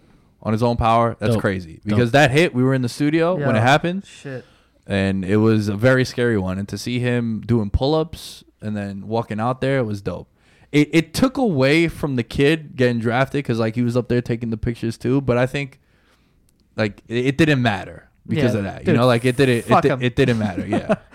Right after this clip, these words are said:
Speaker 2: Hi-, and, you know, it was an Edmund, so his, his brother already got drafted, so, you know, he could celebrate later with them.
Speaker 3: <laughs> Uh,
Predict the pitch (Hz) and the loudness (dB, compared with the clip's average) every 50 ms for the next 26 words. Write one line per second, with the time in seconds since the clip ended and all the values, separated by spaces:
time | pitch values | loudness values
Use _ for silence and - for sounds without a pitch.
0 | 269 262 180 202 180 175 175 175 170 - _ _ _ _ - 160 165 170 160 151 | 0 0 2 2 4 2 2 0 -2 -6 _ _ _ _ -6 -2 0 2 4 4
1 | 160 143 139 151 - 143 160 165 151 135 123 110 107 107 - 123 120 123 117 120 | 4 4 2 0 2 2 2 2 2 0 -2 -4 -4 -2 -2 -2 -2 0 0 0
2 | 117 151 147 135 117 127 156 151 135 120 127 139 143 143 139 135 127 127 123 123 | 0 0 0 0 -2 -2 -2 -2 -2 -2 0 2 2 4 4 4 4 2 2 0
3 | 117 110 - 113 107 107 101 - - 110 101 - - 107 107 107 101 104 - _ | 0 0 -2 -2 -2 -2 -4 -6 -8 -12 -12 -12 -10 -10 -10 -8 -10 -12 -14 _
4 | _ _ _ _ _ _ _ _ _ _ _ _ _ 185 175 160 139 143 147 151 | _ _ _ _ _ _ _ _ _ _ _ _ _ -2 0 2 2 2 0 -2
5 | 151 - 151 147 143 131 139 135 135 135 127 131 127 127 - 131 123 104 - _ | -2 0 0 0 2 2 2 2 2 2 2 0 0 -2 -2 -4 -6 -6 -8 _
6 | _ _ _ - 208 156 135 - - 208 190 180 - - - - - 202 - 175 | _ _ _ -6 -4 -4 -4 -2 -2 0 0 0 -2 -4 0 4 6 6 8 6
7 | 151 156 131 143 139 - - - _ _ - - - 165 156 156 156 151 147 - | 4 4 0 -2 -6 -8 -12 -20 _ _ -20 -8 -2 2 2 4 4 4 4 2